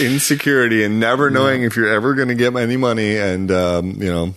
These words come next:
Speaker 1: struggle against the current, then go to art school.
Speaker 2: Yeah.
Speaker 1: I don't know. I mean, for me, my parents basically said, uh, "Yeah, we think that's a good choice for you."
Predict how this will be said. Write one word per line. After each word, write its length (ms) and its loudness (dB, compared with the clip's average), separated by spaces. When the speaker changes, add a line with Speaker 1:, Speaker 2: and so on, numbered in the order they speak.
Speaker 1:
struggle 440 0
against 340 -4
the 60 -4
current, 400 -2
then 260 -6
go 100 -2
to 80 0
art 220 0
school. 340 -6
Speaker 2:
Yeah. 340 -10
Speaker 1:
I 80 0
don't 100 2
know. 120 2
I 100 2
mean, 240 0
for 160 -2
me, 340 0
my 140 0
parents 460 -2
basically 680 0
said, 580 -2
uh, 320 2
"Yeah, 200 0
we 140 0
think 180 -4
that's 180 -2
a 40 -8
good 160 -2
choice 240 -2
for 120 -8
you." 180 -4